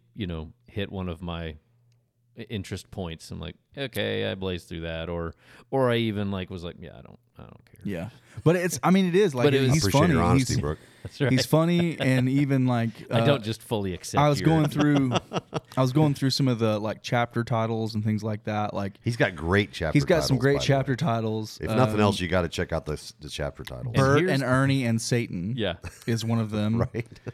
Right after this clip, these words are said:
Speaker 2: Uh, idea, let's punch Brant in the face. That is, that's chapter ten.
Speaker 3: I still like number two, everyone's an idiot but me.
Speaker 2: That's right. <laughs> Yeah, I
Speaker 3: That
Speaker 2: mean,
Speaker 3: grabs my attention
Speaker 1: That's
Speaker 3: right
Speaker 1: honest.
Speaker 3: away. <laughs>
Speaker 2: uh, I, I mean, I like it. It's, um,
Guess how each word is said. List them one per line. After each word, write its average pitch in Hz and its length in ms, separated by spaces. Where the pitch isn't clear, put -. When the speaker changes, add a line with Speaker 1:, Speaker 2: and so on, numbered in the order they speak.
Speaker 2:
Uh, 117 340
idea, 127 540
let's 120 240
punch 120 580
Brant 117 360
in 110 80
the 110 80
face. - 520
That 113 180
is, 110 420
that's 113 220
chapter - 360
ten. 107 420
Speaker 3:
I 110 120
still 131 200
like 90 220
number 80 220
two, 87 380
everyone's 87 440
an 82 100
idiot 82 360
but 87 140
me. 107 260
Speaker 2:
That's 123 240
right. 151 260
<laughs> - 80
Yeah, 139 180
I 135 140
Speaker 3:
That 135 160
Speaker 2:
mean, 117 40
Speaker 3:
grabs 107 300
my 104 140
attention 104 340
Speaker 1:
That's 95 100
Speaker 3:
right 95 140
Speaker 1:
honest. 135 460
Speaker 3:
away. 117 400
<laughs> - 500
Speaker 2:
uh, 110 400
I, 131 120
I 147 280
mean, 165 160
I 160 100
like 185 260
it. 107 180
It's, 110 340
um, 104 560